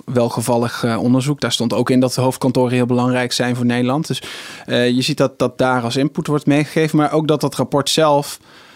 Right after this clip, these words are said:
later telkens weer opduikt. En dus in tweeduizend twaalf met die R D A, eh, de, de Research and Development aftrek.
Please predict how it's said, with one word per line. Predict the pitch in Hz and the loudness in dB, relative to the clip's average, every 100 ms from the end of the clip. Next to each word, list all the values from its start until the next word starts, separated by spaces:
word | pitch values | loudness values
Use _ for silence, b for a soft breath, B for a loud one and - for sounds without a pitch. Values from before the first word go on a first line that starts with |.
| b | b
later | 120 127 123 - | 0 0 0 -2
telkens | 127 120 - | -2 0 -2
weer | 127 120 - - - - | -2 -2 -6 -12 -16 -8
opduikt. | 143 175 147 104 123 - | -4 0 0 0 0 2
En | 135 | 2
dus | 123 - - | 2 -2 -4
in | 120 90 110 120 | -6 -2 -2 0
tweeduizend | 135 123 120 120 117 | 2 0 2 0 2
twaalf | 117 120 | 0 0
met | 123 | -2
die | 117 117 | -2 -2
R | 117 | -2
D | 113 | 0
A, | 117 131 147 - | 0 -2 -4 -8
eh, | - 127 123 123 - B B B B - | -4 -2 -2 -2 -6 B B B B -8
de, | 127 120 117 117 | 0 0 0 0
de | 127 120 | 2 2
Research | 127 123 117 | 2 0 0
and | 120 117 | 0 0
Development | 131 143 147 135 | 2 2 2 0
aftrek. | 143 - 165 | -4 -4 -6